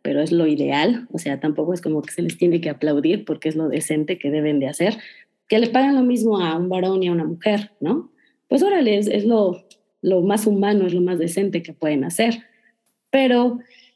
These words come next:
pues como no estamos acostumbradas, acostumbrados a que esto suceda, pues lo engrandeces, ¿no? Dices, "Ay, qué buena onda, mira, les pagan igual",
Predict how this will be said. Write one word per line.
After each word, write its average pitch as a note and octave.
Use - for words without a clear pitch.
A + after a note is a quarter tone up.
pues G3
como G3
no G3+
estamos A#3
acostumbradas, F3
acostumbrados E3
a D#3+
que E3
esto E3
suceda, G#3
pues -
lo D3
engrandeces, C#3
¿no? C#3+
Dices, E3+
"Ay, G#3
qué A#3+
buena C4
onda, D4
mira, D4
les B3+
pagan B3+
igual", C4+